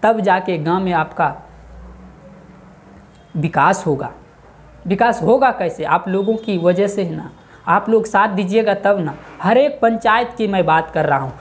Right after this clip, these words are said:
हर एक मुखियाओं की बात कर रहा हूँ। पंचायत में उनतीस काम मुखिया सरपंच वार्ड को दिया जाता है कि आप काम कीजिए, लेकिन कहाँ करेंगे भैया? ये सब संभव है।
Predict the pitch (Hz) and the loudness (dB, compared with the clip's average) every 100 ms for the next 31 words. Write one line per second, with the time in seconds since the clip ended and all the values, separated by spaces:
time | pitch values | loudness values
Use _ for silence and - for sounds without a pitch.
0 | - 190 247 240 202 190 202 247 254 202 | 0 2 2 0 -6 -2 2 2 2 0
1 | 160 156 156 151 143 131 127 123 - - | 2 0 0 -4 -2 -2 -6 -12 -20 -20
2 | - - - - - - - - - - | -20 -20 -20 -20 -20 -20 -20 -20 -20 -20
3 | - - - - - - - - - - | -20 -20 -20 -20 -20 -20 -20 -20 -20 -20
4 | - - 226 220 226 269 277 254 240 247 | -20 0 0 4 2 2 -2 -4 -2 -2
5 | 247 277 - 233 214 220 233 208 214 208 | 0 -2 0 0 2 2 2 2 0 0
6 | 214 202 196 202 196 165 180 165 160 139 | -4 2 2 2 -2 2 2 4 2 0
7 | 156 127 - - _ - 175 180 - 175 | -4 -4 -14 -20 _ 2 2 0 0 2
8 | 208 208 190 160 151 135 - - _ _ | 2 0 -2 -2 -4 -6 -10 -20 _ _
9 | - - - _ _ 180 202 220 208 - | -20 -20 -20 _ _ 0 0 0 -2 -2
10 | 185 208 233 180 170 165 151 131 135 131 | -2 -4 -2 2 2 2 0 -2 -4 -8
11 | - - _ - 220 226 214 180 - - | -12 -20 _ 0 0 4 0 0 -6 -18
12 | - - 190 190 180 190 135 | -20 -4 -2 2 2 0 -4